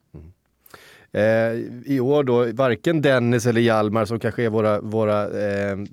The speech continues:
mest formstarka spelare i E M, eh, i V M, eh, just i år. De har fått sina genombrott i år och har kanske inte lyckats, eh, eh, kvalificera sig eller ta sig de-, dit den här. Men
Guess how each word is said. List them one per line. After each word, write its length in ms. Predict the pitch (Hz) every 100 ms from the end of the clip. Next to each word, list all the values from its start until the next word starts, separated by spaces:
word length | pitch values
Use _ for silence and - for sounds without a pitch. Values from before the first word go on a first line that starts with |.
| - 170
mest 260 | 135 123 -
formstarka 400 | 127 107 113 135
spelare 460 | - 131 113 110 117
i 480 | 117 113 127 120 107
E 20 |
M, 120 | 113 -
eh, 140 | 127 131
i 240 | 120 120
V 320 | 117 117 107
M, 260 | 110 113 107
eh, 440 | 107 107 104 104 107
just 320 | 113 110 -
i 40 |
år. 160 | 113 127
De 120 | 110
har 60 | 107
fått 140 | 107
sina 120 | 107
genombrott 680 | 107 127 110 101 101 131 -
i 40 |
år 120 | 113 98
och 60 |
har 60 | 104
kanske 220 | 95 -
inte 300 | 104 92 113
lyckats, 400 | 104 110 - - - - - -
eh, 100 | 110
eh, 520 | 110 107 104 101 101
kvalificera 600 | - 113 107 107 120 104
sig 100 | 98
eller 100 | 101
ta 160 | 113 101
sig 120 | 107
de-, 220 | 101 98 101
dit 300 | 107 104 -
den 140 | 98
här. 200 | 127 123
Men 320 | 110 107 104